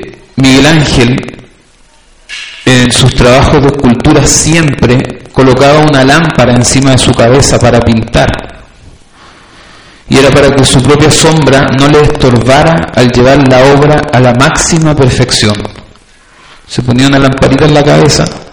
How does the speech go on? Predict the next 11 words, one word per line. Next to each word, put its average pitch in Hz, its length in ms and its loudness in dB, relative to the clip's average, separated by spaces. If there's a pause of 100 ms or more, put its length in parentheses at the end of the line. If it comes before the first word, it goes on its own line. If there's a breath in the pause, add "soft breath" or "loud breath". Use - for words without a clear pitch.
(140)
para 131 200 0
que 131 100 -2
ni 131 120 -2
siquiera 151 420 0 (380 loud breath)
su - 240 0
sombra 143 600 0 (960 loud breath)
le 127 140 0
moleste 127 880 0
a, 117 320 -2
al 117 160 -2
pintar 135 520 -2